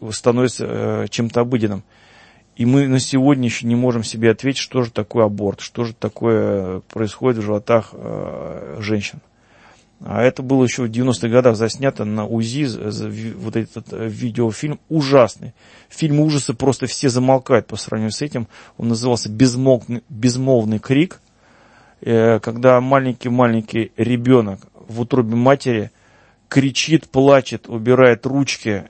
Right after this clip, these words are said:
э, пытается убежать от тех ножниц, от тех, э, орудий убийств, которые проникли в утробу и которые его расчленяют. Это, на это невозможно смотреть спокойно, без слёз.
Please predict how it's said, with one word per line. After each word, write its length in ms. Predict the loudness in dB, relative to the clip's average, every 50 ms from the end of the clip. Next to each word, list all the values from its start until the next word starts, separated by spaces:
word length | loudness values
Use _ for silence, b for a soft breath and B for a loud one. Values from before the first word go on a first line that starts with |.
| _
э, 400 | -8 -4 -2 -2 0 0 -2 -2 -4 -8 -12 -16 -12 -8
пытается 480 | -4 0 4 4 4 4 2 -2 -8
убежать 560 | -6 -2 0 0 2 4 4 4 4 2 -4 -20 _ _
от 180 | -10 -10 -10 -6
тех 260 | -2 -2 -2 -2 -2
ножниц, 460 | -2 0 2 2 0 0 -2 -6 -6
от 120 | -8 -10 _
тех, 300 | -6 -6 -6 -6 -6 -12
э, 320 | -10 -8 -6 -6 -6 -4 0
орудий 360 | 0 0 2 0 -2 -2 -2 -2
убийств, 420 | -2 0 0 0 -2 -2 -4 -10 b b b b b b b
которые 340 | -6 -2 0 2 2 2
проникли 500 | 2 2 2 2 2 2 -2 -4 -4 -4
в 100 | -4 -4
утробу 380 | -4 -2 -2 0 0 0 0 -2
и 40 | -2
которые 500 | -2 -4 -4 -2 0 0 0 0 -2 -4 b b b b b b b
его 240 | -2 0 2 2
расчленяют. 720 | 2 2 0 -2 -2 -4 -2 0 0 0 -2 -2 -4 -6
Это, 480 | -8 -4 0 2 4 4 6 4 4 2
на 100 | 2 2
это 140 | 2 2 2
невозможно 440 | 2 4 4 4 4 2 -2 -2 -2
смотреть 400 | -4 -6 -6 -6 -4 -4 -6 -8
спокойно, 580 | -6 -4 -4 -4 -2 -2 0 0 0 0 0 -4
без 240 | -4 -4 -6 -4
слёз. 420 | -4 -2 0 2 2 2 0 -4